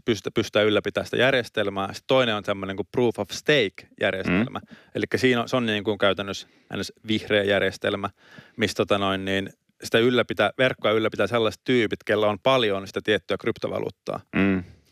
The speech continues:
Speaker 1: Ja ne sitten, tota, niin niitä, ne saa sitten siitä verkon ylläpitämisestä insentiivejä. Ja siinä loppupeleissä käy silleen, että ne, ketkä on niinku isoimpia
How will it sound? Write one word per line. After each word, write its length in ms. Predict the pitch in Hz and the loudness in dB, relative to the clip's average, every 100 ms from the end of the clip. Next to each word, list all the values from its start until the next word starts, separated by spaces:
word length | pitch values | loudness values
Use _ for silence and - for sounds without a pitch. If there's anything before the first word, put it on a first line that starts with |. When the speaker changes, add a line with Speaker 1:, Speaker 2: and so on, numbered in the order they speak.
| _ - | _ 0
Speaker 1:
Ja 160 | 98 95 _ | 2 0 _
ne 140 | 110 104 | -2 2
sitten, 300 | 120 - - | 0 0 -2
tota, 200 | - 98 | 0 0
niin 180 | 98 | 0
niitä, 260 | 110 107 101 - - | 0 2 0 -2 -4
ne 80 | 113 | 0
saa 240 | 113 104 | 2 0
sitten 200 | - 107 | -2 -12
siitä 440 | - 113 104 104 98 _ _ _ _ | -4 0 2 0 -2 _ _ _ _
verkon 300 | 131 120 113 | 0 2 0
ylläpitämisestä 880 | 110 110 98 95 - 98 95 92 - | 0 2 0 -2 -4 -4 -2 -4 -2
insentiivejä. 720 | 110 101 98 - 95 95 92 92 _ _ _ _ - _ - - - - | -2 -2 -4 0 0 2 -2 -4 _ _ _ _ -20 _ -20 -20 -10 0
Ja 140 | 113 - | 0 0
siinä 280 | - 117 110 | 0 2 2
loppupeleissä 500 | 117 - 117 107 - | 0 0 0 0 0
käy 160 | 107 | 0
silleen, 400 | 110 113 104 98 | 2 0 2 0
että 200 | 92 - | 0 0
ne, 100 | 110 | 0
ketkä 280 | 104 - 101 | 0 -2 -2
on 60 | 98 | -4
niinku 200 | 101 - | -4 -4
isoimpia 600 | 127 120 110 101 107 98 | -2 0 0 0 0 0